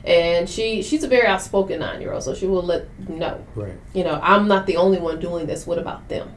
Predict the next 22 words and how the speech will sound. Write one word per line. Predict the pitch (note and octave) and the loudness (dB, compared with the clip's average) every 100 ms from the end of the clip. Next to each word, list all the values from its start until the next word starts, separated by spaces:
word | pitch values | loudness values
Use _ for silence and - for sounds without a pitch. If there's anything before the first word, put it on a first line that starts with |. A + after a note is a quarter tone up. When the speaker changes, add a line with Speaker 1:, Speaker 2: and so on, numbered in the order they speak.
| - | -10
Speaker 2:
Mm-hmm. | G#2 G2 F#2+ - - F3 | -8 -8 -10 -12 -8 -2
Speaker 1:
You | F3 | -2
know, | |
<laughs> | A3+ - | 0 6
and | C4+ | 8
Speaker 2:
Mm-hmm. | - | 8
Speaker 1:
so, | - F3+ E3+ - - - | 6 6 4 -2 -18 -6
um, | - F#3 F3 E3+ E3+ F3 - | 2 4 6 4 2 -4 -10
so, | - - F3+ F3 F3 - - - | -6 4 6 8 6 4 -6 -4
uh, | F#3 F#3 - | -4 -4 -4
yeah, | C4+ C4+ F3 F#3 | 4 8 8 6
it's, | A3+ - - | 2 0 0
it's, | A3+ A3+ | 0 2
it, | - A3+ A#3+ | -2 0 6
and | C4 C#4+ | 6 6
it, | C#4 | 0
and | B3 C4 B3+ - - - - - - - - - - - - - | 2 2 2 -6 -18 -18 -20 -20 -20 -20 -18 -18 -20 -20 -6 4
it | C#4 | 8
is | D4 C#4 | 8 6
going | A#3 A3 G#3+ | 2 2 2
to | G3+ | 0
be, | F3+ F3 F3 | 0 0 -6